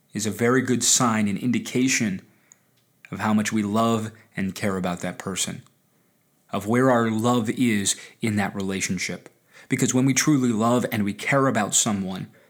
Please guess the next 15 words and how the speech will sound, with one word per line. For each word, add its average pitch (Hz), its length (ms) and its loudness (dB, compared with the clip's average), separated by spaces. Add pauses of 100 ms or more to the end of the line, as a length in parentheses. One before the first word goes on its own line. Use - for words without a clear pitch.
(380)
we're 98 120 -6
not 107 260 0
easily 110 340 -2
provoked. 95 540 -8 (960)
We 110 140 0
don't 123 220 2
have 123 460 0 (280)
an 107 140 -4
attitude 120 640 0
that 107 120 -2
is 95 140 -6
very 104 340 -2 (200)
easily 139 500 2
set 120 320 2
off 113 400 0